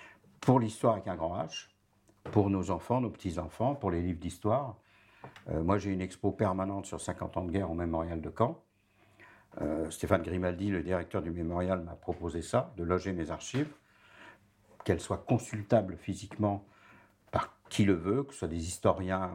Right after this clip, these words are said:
ou des gens comme vous. Donc, elle est permanente, elle est gratuite, elle est ouverte au public, il y a une centaine de photos. Et juste derrière, il y a mon bureau, euh, avec trois cent quatre-vingt mille photos, euh, digitalisées, légendées,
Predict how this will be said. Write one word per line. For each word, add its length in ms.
ou 80
des 140
gens 160
comme 240
vous. 260
Donc, 400
elle 120
est 60
permanente, 640
elle 120
est 120
gratuite, 560
elle 80
est 40
ouverte 320
au 40
public, 460
il 40
y 20
a 40
une 80
centaine 380
de 80
photos. 520
Et 100
juste 200
derrière, 280
il 60
y 40
a 100
mon 160
bureau, 440
euh, 200
avec 260
trois 180
cent 140
quatre-vingt 320
mille 180
photos, 420
euh, 100
digitalisées, 720
légendées, 680